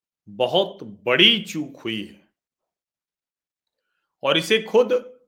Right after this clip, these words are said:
पंजाब के मुख्यमंत्री चरणजीत सिंह चन्नी ने स्वीकार कर लिया है।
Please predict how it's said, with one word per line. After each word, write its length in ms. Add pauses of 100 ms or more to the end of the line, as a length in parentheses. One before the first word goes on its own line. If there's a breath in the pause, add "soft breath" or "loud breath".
(500)
पंजाब 680
के 100
मुख्यमंत्री 1120 (1040)
चरणजीत 540
सिंह 280
चन्नी 380
ने 180
स्वीकार 720
कर 180
लिया 260
है। 260